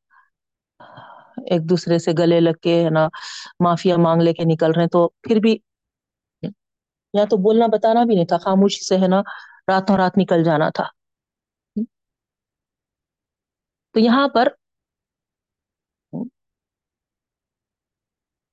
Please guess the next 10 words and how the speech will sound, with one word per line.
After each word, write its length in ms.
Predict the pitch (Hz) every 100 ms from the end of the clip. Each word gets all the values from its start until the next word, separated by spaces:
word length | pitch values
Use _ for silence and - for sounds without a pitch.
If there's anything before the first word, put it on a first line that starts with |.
| - - _ _ _ _ _ _ _ _ _
اس 160 | 254 -
طریقے 380 | 220 202 196 185
سے 200 | 208 233 - - - - - _ _ _ _ _ _ _ -
تین 220 | 240 233 196
ہدایات 340 | 170 165 180 190
ان 160 | 185
کو 100 | 170
ملی 260 | 170 160 170
تھی 160 | - -
بہنوں۔ 240 | 160